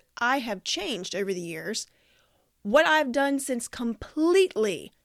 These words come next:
burning out in the twenty fifteen, twenty sixteen school year to stay in the teaching profession. This isn't an easy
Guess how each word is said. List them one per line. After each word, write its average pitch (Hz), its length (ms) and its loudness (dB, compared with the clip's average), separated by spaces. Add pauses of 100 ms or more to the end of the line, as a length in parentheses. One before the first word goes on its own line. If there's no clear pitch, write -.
(160)
burning 233 540 -2
out 233 340 0
in 220 120 -4
the 190 80 -4
twenty 226 320 -6
fifteen, 233 640 -6
twenty 220 260 -10
sixteen 220 480 -10
school 247 240 -6
year 247 340 -2 (640)
to 269 140 0
stay 233 400 0
in 220 160 -4
the 202 80 -4
teaching 190 420 -8
profession. - 540 -12 (1700)
This 302 400 -2
isn't 302 360 -2
an 233 160 -4 (200)
easy 233 300 -4